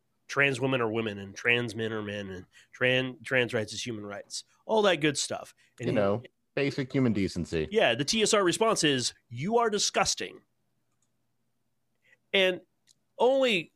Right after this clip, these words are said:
Speaker 1: like, maybe you could kinda get around the head that you don't wanna be bullied and saying something you don't wanna say,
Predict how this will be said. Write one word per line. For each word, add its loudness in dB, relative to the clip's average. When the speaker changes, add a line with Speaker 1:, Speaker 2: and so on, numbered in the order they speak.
Speaker 1:
like, -2
maybe 0
you 0
could -8
kinda 2
get 2
around 2
the 2
head 4
that 0
you -2
don't 4
wanna 2
be -2
bullied 2
and 0
saying 2
something -4
you -2
don't 2
wanna 0
say, 0